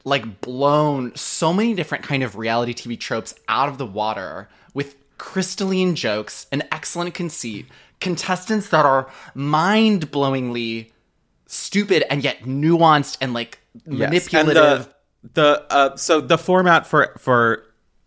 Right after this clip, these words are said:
Speaker 2: uh, virgins who have not watched it is that there are, in every season, there are three women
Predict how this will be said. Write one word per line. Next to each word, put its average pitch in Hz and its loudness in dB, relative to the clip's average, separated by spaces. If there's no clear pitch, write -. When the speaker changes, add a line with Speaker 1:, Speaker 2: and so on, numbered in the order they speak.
Speaker 2:
uh, 110 2
virgins 104 -4
who 113 -8
have 107 -4
not 107 -4
watched 98 -2
it 104 -6
is 107 -8
that 104 -2
there 110 -2
are, 110 0
in 123 -2
every 139 0
season, 120 -2
there 113 0
are 110 2
three 123 -2
women 107 -2